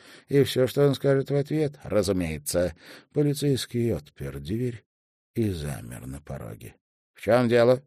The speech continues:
спросил следователь. Бонневиль, не церемонясь, обошел его, оттолкнул полицейского и прошел внутрь. Комната была точно такой же, как та, в которой его допрашивали,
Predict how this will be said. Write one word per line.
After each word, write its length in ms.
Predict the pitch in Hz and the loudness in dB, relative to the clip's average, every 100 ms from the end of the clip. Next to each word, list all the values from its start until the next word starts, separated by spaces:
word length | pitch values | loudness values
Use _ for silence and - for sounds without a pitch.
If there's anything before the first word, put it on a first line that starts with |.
| _ | _
спросил 500 | - - 92 - 69 | -18 -8 -6 -6 -10
следователь. 640 | - 69 67 67 65 73 73 - - - | -10 -10 -10 -10 -8 -8 -8 -14 -16 -4
Бонневиль, 640 | 92 92 98 104 120 110 | -2 0 2 4 4 4
не 120 | 101 | 0
церемонясь, 640 | - 92 104 113 107 98 | -2 -2 0 0 0 0
обошел 540 | 95 92 85 127 131 123 | 0 -2 -2 0 2 4
его, 180 | 113 | 4
оттолкнул 600 | 95 - 101 110 107 123 | 2 2 0 2 0 0
полицейского 720 | 104 95 95 127 127 110 95 104 | 0 -2 0 2 2 2 0 0
и 80 | |
прошел 440 | 101 95 98 113 107 | 2 0 0 2 2
внутрь. 420 | 107 120 104 90 - - - _ | 2 2 0 -4 -6 -20 -20 _
Комната 680 | - 151 143 98 73 - - | 0 2 2 0 -6 -10 -14
была 320 | 65 69 82 | -10 -8 -6
точно 580 | 107 78 90 110 - 131 | -6 -4 -4 -4 -4 -4
такой 480 | 123 87 - 78 113 | -4 -8 -6 -4 -2
же, 140 | 113 | -4
как 260 | 110 78 71 | -6 -10 -10
та, 220 | - 107 | -8 -8
в 80 | 110 | -8
которой 480 | - - 64 64 73 | -10 -10 -10 -8 -6
его 240 | 78 87 | -6 -6
допрашивали, 1000 | 90 107 - 110 - - - 57 - - | -6 -8 -8 -10 -10 -12 -14 -12 -12 -14